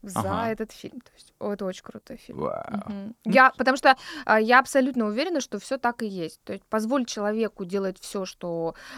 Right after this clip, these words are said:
Speaker 1: м, он хочет,
Speaker 2: И он будет это
Speaker 1: и он
Speaker 2: делать.
Speaker 1: будет это
Speaker 2: Я в
Speaker 1: дна
Speaker 2: этом уже не
Speaker 1: нет вообще.
Speaker 2: сомневаюсь.
Speaker 1: То есть
Speaker 2: Ну
Speaker 1: вот
Speaker 2: да.
Speaker 1: дна нет.
Speaker 2: Слушай, да мы
Speaker 1: Как бы.
Speaker 2: живем в эпоху интернета.
Speaker 1: Да.
Speaker 2: Понимаешь? У нас есть такой с-, э, процессор,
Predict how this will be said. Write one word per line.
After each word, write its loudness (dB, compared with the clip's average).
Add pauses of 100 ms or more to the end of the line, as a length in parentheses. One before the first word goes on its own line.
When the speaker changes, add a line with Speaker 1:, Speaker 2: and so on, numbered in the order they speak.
(200)
Speaker 1:
м, -4
он 0
хочет, -2
Speaker 2:
И 4
он 2
будет -4
это -4
Speaker 1:
и 8
он 8
Speaker 2:
делать. 2
Speaker 1:
будет 0
это 0
Speaker 2:
Я 4
в 4
Speaker 1:
дна 10
Speaker 2:
этом 10
уже 4
не 6
Speaker 1:
нет 2
вообще. 0
Speaker 2:
сомневаюсь. -10
Speaker 1:
То -2
есть -6
Speaker 2:
Ну 6
Speaker 1:
вот 8
Speaker 2:
да. 8
Speaker 1:
дна 8 (180)
нет. 2
Speaker 2:
Слушай, 6
да 6
мы 8
Speaker 1:
Как 6
бы. 8
Speaker 2:
живем 10
в 6
эпоху 4
интернета. 4
Speaker 1:
Да. 6 (380)
Speaker 2:
Понимаешь? 8
У 4
нас 8
есть 6 (360)
такой 8
с-, 0 (100)
э, 10
процессор, 6